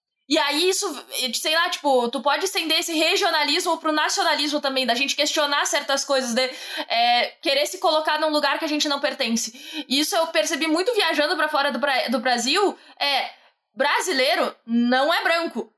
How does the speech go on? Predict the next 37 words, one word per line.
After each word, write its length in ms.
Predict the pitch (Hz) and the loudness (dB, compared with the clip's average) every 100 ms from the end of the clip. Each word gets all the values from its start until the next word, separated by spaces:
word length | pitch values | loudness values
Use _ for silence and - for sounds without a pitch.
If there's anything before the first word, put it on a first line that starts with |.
| _ | _
Sim, 320 | - 359 330 | -4 -2 -2
existe 320 | 247 254 - 392 | -2 0 0 0
racismo 400 | 320 311 294 302 | -2 -2 -2 0
no 80 | |
Brasil. 360 | 294 302 277 196 | 0 0 -2 -2
Eu 100 | - | -2
não 120 | 254 302 | 0 0
estou 180 | 320 | 0
usando 260 | 294 285 285 | 0 2 0
isso 140 | 285 | -2
pra 100 | 277 | -2
dizer 140 | 254 269 | -4 -2
que 80 | 269 | 0
não 80 | |
existe. 260 | 285 226 - 240 | 0 -2 -2 -2
Existe 340 | 233 294 392 | 0 0 0
racismo 340 | 330 - 269 | 0 -2 -2
no 60 | 285 | 0
Brasil. 340 | 294 294 262 - - - - | 0 0 -2 -4 -14 -20 -6
Só 180 | - 302 | -2 -2
que 80 | - | -2
se 140 | 339 | -2
tu 100 | 320 | -2
sai 320 | - 311 415 | 0 0 0
do 80 | 381 | 0
Brasil, 500 | 254 240 240 339 262 - _ | 2 0 0 0 -2 -6 _
não 140 | 262 269 | -2 0
importa 400 | 262 294 508 294 | 2 0 2 0
a 20 | |
tua 140 | 269 | 2
cor 160 | 269 262 | 0 0
de 80 | - | 0
pele, 300 | 233 214 190 - | 0 0 -4 -8
tu 80 | 277 | -4
não 260 | 277 311 | 0 2
é 160 | 349 359 | 2 4
branco, 360 | 330 370 294 | 2 2 -2